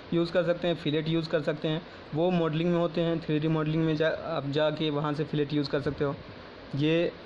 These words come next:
ये solid में जब यहाँ आएंगे, तो ये यहाँ edge fillet है, fillet edge। ये fillet एज select किया, यहाँ से इसको थोड़ा सा curve shape का बनाना हो, तो हम लोग ये,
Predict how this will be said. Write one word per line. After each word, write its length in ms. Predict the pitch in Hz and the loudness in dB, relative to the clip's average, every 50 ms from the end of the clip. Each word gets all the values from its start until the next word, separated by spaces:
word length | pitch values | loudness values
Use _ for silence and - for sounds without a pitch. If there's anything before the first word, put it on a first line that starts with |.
| - - | -8 -4
ये 280 | 160 147 147 151 160 151 | -2 0 2 2 2 0
solid 340 | - 165 151 151 151 156 | 0 0 2 2 2 2
में 140 | 156 160 165 | 2 2 2
जब 160 | 151 160 151 | 2 2 2
यहाँ 300 | 156 156 156 160 156 151 | 2 2 2 2 0 0
आएंगे, 280 | 147 156 156 151 160 175 190 - - - - - - - | 2 2 2 2 2 0 -2 -6 -12 -16 -18 -12 -6 -4
तो 60 | 170 | -2
ये 140 | 175 185 180 | 0 2 2
यहाँ 280 | 180 175 170 165 170 165 | 2 2 2 2 2 2
edge 220 | 165 156 143 - | 0 0 0 -2
fillet 300 | - 147 135 123 120 - | -2 0 0 0 0 0
है, 100 | 131 120 | -2 -4
fillet 380 | 123 - 151 147 143 131 113 127 | -2 0 0 2 2 0 0 -2
edge। 100 | 117 117 - - - - - - - | -4 -4 -6 -12 -18 -18 -10 -6 -6
ये 60 | 156 | -4
fillet 280 | 143 - 180 175 175 170 | -2 0 0 0 0 0
एज 120 | 175 170 165 | 0 -2 -2
select 360 | - - 170 175 165 160 - | -2 0 0 0 0 -2 -2
किया, 140 | 185 185 185 | 0 0 2
यहाँ 280 | 170 160 156 156 156 | 2 2 2 0 0
से 180 | 151 - 214 247 247 - - - - - - - - - - - - - 170 | 0 0 0 0 -2 -4 -12 -18 -18 -18 -18 -18 -18 -18 -18 -16 -10 -6 -4
इसको 460 | 151 147 - 175 175 175 180 - - - - | -4 -2 0 2 4 4 4 2 0 -2 0
थोड़ा 180 | 156 165 160 160 | 2 2 2 2
सा 200 | 160 - 180 170 | 2 2 2 2
curve 320 | 160 143 - 160 165 170 165 | 2 2 2 0 2 0 -2
shape 240 | - - 175 170 - | -2 -2 0 2 2
का 100 | 170 156 | 2 2
बनाना 340 | 151 151 151 147 151 143 | 2 2 2 2 2 2
हो, 180 | 139 147 160 170 | 2 0 0 0
तो 140 | 160 - 147 | -2 -2 0
हम 140 | 147 147 147 | 0 2 2
लोग 180 | 131 175 156 | 2 2 0
ये, 260 | 139 135 143 151 151 | 0 2 2 2 0